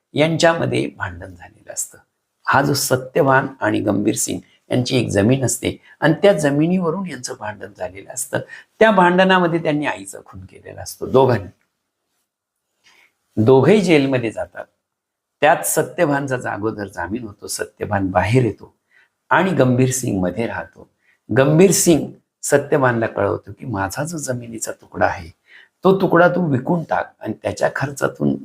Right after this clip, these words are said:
जे पैसे येतील त्यातून माझा जामीन कर, माझा खर्च कर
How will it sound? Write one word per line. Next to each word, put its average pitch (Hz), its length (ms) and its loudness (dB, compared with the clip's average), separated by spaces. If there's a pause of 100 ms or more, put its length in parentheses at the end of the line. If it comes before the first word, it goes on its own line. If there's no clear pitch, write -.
(180)
जे 120 100 2
पैसे 113 380 0
येतील 92 300 -8 (340)
त्यातून 143 360 2
माझा 110 260 0
जामीन 90 420 -2
कर, - 200 -8 (640)
माझा 120 240 4 (100)
खर्च 185 280 4
कर 117 220 0